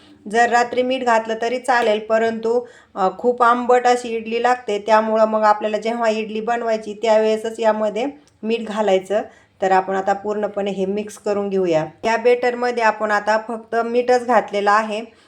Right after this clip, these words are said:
आणि इडली पॉन्जी बनण्यासाठी कोणी कोणी सोडा घालतं, परंतु मी येथे सोडा घालणार नाही.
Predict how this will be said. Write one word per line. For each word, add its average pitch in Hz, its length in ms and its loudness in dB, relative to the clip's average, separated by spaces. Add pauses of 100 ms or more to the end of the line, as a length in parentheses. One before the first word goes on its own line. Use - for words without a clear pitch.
(180)
आणि 190 220 -2
इडली 233 400 -4
पॉन्जी 240 420 -4
बनण्यासाठी 233 680 -2
कोणी 220 280 -4
कोणी 220 340 -2
सोडा 233 360 0
घालतं, 247 380 0
परंतु 220 500 -2
मी 220 220 -2
येथे 220 200 -2
सोडा 208 300 2
घालणार 196 440 -2
नाही. 226 420 -2